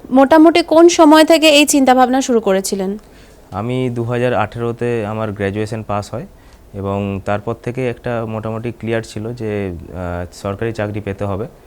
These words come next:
Speaker 2: তো সেই জন্য আমি, আহ, রাইসে ভর্তি হই দু হাজার আঠেরো সালের সেপ্টেম্বর মাস। আহ, তারপর থেকে দীর্ঘ পাঁচ বছরের জার্নি, আহ, বিভিন্ন পরীক্ষা, যেরকম,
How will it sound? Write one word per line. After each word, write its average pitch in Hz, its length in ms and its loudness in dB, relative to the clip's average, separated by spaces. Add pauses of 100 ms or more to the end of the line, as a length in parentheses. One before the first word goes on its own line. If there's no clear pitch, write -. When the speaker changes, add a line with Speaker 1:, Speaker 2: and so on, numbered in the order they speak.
(380)
Speaker 2:
তো 95 200 -6
সেই 107 240 -6
জন্য 117 260 -4
আমি, 113 520 -6
আহ, 78 320 -12
রাইসে 110 360 -4 (400)
ভর্তি 104 320 -8
হই 127 260 -10 (140)
দু 101 140 -8
হাজার 107 240 -4
আঠেরো 104 320 -6
সালের 104 320 -6 (500)
সেপ্টেম্বর 120 480 -4
মাস। 101 440 -8 (320)
আহ, 87 400 -8
তারপর 107 280 -6 (100)
থেকে 123 300 -6
দীর্ঘ 110 440 -6
পাঁচ 104 180 -6
বছরের 104 400 -8
জার্নি, 101 360 -6
আহ, - 920 -16
বিভিন্ন 110 420 -4
পরীক্ষা, 107 380 -8
যেরকম, 101 520 -8